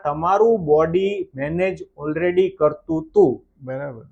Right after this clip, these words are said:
Speaker 1: ઈ મેનેજ કરવાની ક્ષમતા એની ઓછી થઈ ગઈ છે અથવા ક્ષમતા જતી રહી છે,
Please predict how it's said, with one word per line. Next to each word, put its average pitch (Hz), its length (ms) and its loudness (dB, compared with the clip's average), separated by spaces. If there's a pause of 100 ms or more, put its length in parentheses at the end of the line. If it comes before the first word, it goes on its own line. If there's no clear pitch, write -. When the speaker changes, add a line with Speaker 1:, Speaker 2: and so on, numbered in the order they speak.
(120)
Speaker 1:
ઈ 240 200 0
મેનેજ 214 440 4
કરવાની 185 460 0
ક્ષમતા 170 600 -2
એની 175 460 -4
ઓછી 226 300 0
થઈ 160 220 0
ગઈ 139 200 -2
છે 175 120 -12
અથવા 240 340 -6 (320)
ક્ષમતા 190 360 0
જતી 151 440 4
રહી 139 180 6
છે, - 180 -20